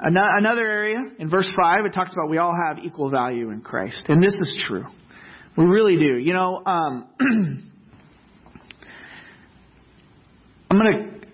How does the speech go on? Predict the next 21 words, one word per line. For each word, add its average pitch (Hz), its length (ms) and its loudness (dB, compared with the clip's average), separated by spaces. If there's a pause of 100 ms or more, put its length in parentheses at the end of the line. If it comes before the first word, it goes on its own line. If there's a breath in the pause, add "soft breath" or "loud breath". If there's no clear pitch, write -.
this 202 240 2
isn't, 240 600 0
sometimes 285 500 0
when 233 160 0
we 185 120 -2
think 180 240 -4
like, 175 200 -4
"Yeah, 196 320 -2
yeah, 143 340 -4
yeah, 120 380 -4 (100)
Scott, 120 320 -2
we 127 100 -4
all 151 160 0
have 165 200 -6
equal 156 260 -2
value 139 300 -2
with 139 180 -4
God," 117 280 -4
you 147 100 -2
can 175 120 -4
kinda 269 320 0